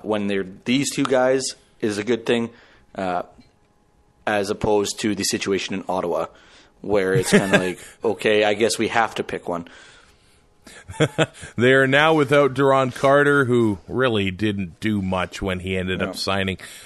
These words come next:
Speaker 2: with the team. Ricky Ray, I know, uh, he only played, you know, a game and a half last
Speaker 1: Mm-hmm.
Speaker 2: year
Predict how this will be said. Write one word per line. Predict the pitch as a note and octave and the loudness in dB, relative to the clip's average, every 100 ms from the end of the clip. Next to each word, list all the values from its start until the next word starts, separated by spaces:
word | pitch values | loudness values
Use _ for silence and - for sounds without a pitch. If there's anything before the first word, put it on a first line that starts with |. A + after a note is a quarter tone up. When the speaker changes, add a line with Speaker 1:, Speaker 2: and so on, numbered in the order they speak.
| - - | -16 -8
Speaker 2:
with | F#2+ - | -6 -4
the | G2 | -6
team. | - B2 A#2+ A#2 A2+ - | -2 0 2 2 -2 -4
Ricky | A2+ A#2+ - A2 | -2 -2 0 0
Ray, | G#2 A#2 B2 B2 B2 A#2+ | 2 4 6 6 6 2
I | - G2+ G2+ | 2 -2 0
know, | G#2+ A2 A2+ A2+ A2 | 0 2 2 2 2
uh, | G#2+ G2+ G2 | 2 2 2
he | A2 | 0
only | C3+ A#2+ | 0 0
played, | G#2+ - A#2 B2 A2+ | -2 0 2 4 4
you | G#2 | 2
know, | G2+ F#2+ | 0 0
a | F#2 | -2
game | F2 G2+ G#2+ | -4 -2 -2
and | F#2+ | -2
a | E2+ | -2
half | G2 G#2 F#2+ - - - - - | -2 -2 -4 -10 -20 -20 -20 -14
last | - F#2+ G2 G#2 G#2+ - | -6 -2 0 0 -2 -4
Speaker 1:
Mm-hmm. | G#2+ | 0
Speaker 2:
year | G#2 G2+ F#2+ E2 | 2 0 0 -4